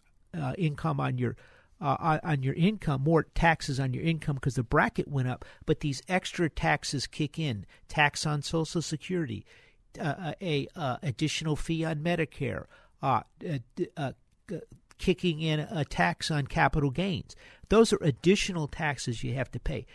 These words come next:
So managing your, your retirement through tax efficiency. And th-, this is something we're really gonna try to get more of our clients to do more of. We're gonna work with them on this 'cause we, I just really,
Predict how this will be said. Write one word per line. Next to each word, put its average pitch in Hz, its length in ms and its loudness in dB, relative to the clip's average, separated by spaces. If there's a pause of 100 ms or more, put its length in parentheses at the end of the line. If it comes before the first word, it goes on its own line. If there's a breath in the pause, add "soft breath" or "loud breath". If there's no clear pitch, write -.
(100)
So 139 260 -4
managing 180 800 0 (480 soft breath)
your, 160 260 2
your 165 180 -2
retirement 156 580 2
through 147 120 -4
tax - 440 0
efficiency. 139 760 -4
And 147 80 2
th-, 196 140 4 (240 loud breath)
this 220 200 6
is 240 120 2
something 165 400 2 (220 loud breath)
we're 175 100 0
really 214 200 2
gonna 190 160 0
try 165 220 0
to 156 80 -2
get 147 240 -6
more 160 220 2
of 151 60 0
our 143 120 2
clients 151 460 -6
to 127 100 -8
do 151 300 -2
more 156 300 0
of. 147 200 0
We're 147 80 -6
gonna 139 140 -4
work 143 300 0
with 147 100 -2
them 143 120 -2
on 135 100 -2
this 139 120 -4
'cause 156 200 -2
we, 170 220 -2
I 170 100 -2
just 208 280 -6
really, 160 300 -2